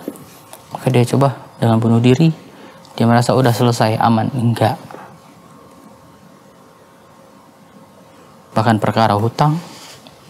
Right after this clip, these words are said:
itu bisa membuat seseorang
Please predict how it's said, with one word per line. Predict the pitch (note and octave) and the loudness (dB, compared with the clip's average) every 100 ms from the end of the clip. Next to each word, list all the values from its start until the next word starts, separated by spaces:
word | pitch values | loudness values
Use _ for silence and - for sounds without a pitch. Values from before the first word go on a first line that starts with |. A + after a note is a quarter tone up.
| - - - - - | -20 -20 -20 -12 -6
itu | A#2+ A2+ | -2 0
bisa | A#2 C3+ | 2 2
membuat | A#2+ A2 G#2+ A#2+ A#2 | 4 2 2 0 0
seseorang | A2+ - B2 C3 C#3 C#3 D3 | -4 0 2 2 2 2 0